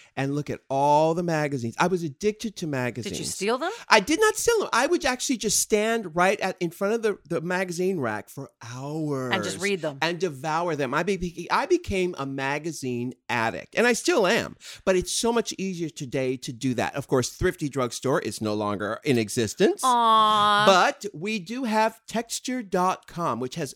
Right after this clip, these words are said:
Speaker 1: all the magazines, like, over two hundred titles for you to choose from.
Speaker 2: Text-
Speaker 1: And it's, and it's not expensive either.
Speaker 2: No, it's not. So it's normally nine ninety-nine a month.
Speaker 1: Yeah.
Speaker 2: But of course, we have to do something for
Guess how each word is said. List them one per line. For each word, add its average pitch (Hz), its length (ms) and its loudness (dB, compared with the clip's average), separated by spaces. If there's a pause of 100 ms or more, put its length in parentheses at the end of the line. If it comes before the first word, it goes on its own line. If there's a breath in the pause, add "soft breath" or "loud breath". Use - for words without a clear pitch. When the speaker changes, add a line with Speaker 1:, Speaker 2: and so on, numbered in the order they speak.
(140)
Speaker 1:
all 226 260 4
the 220 60 -2
magazines, 165 340 -2
like, 214 200 0
over 233 240 0
two 294 400 -4
hundred 220 440 -4
titles 156 760 2 (280 loud breath)
for 214 140 -2
you 156 440 2
to 247 180 -6
choose 392 360 2
from. - 320 -6 (100)
Speaker 2:
Text- 320 180 2
Speaker 1:
And 262 80 2
it's, - 240 -2 (140)
and 277 80 0
it's 269 120 0
not 311 140 8
expensive 311 400 -2
either. 311 380 2
Speaker 2:
No, 294 180 6
it's 233 240 -2
not. 233 400 2
So 233 340 0
it's 240 200 -10
normally 277 480 0
nine 214 220 2
ninety-nine 190 420 -2
a 160 40 -6
month. 143 280 -12
Speaker 1:
Yeah. 104 260 -2
Speaker 2:
But 208 140 -2
of 196 80 -6
course, 214 240 -2
we 220 80 -2
have 196 80 -4
to 214 80 -4
do 220 120 -8
something 226 320 -6
for 240 140 -2